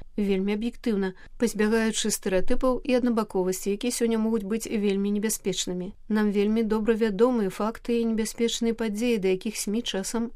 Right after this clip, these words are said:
правакуюць», сказаў прадстаўнік апостальскай сталіцы пры Савеце Еўропы.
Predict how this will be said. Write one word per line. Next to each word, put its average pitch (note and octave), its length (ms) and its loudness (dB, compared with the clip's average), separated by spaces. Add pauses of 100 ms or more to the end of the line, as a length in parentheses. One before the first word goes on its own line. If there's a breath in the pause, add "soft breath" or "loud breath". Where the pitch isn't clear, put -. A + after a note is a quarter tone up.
(100)
правакуюць», G3+ 640 -2 (400 loud breath)
сказаў G3 380 -2
прадстаўнік G#3+ 500 -2
апостальскай F#3+ 480 -6
сталіцы G3 480 -4
пры - 160 -6
Савеце G3+ 480 -2
Еўропы. F#3 480 -4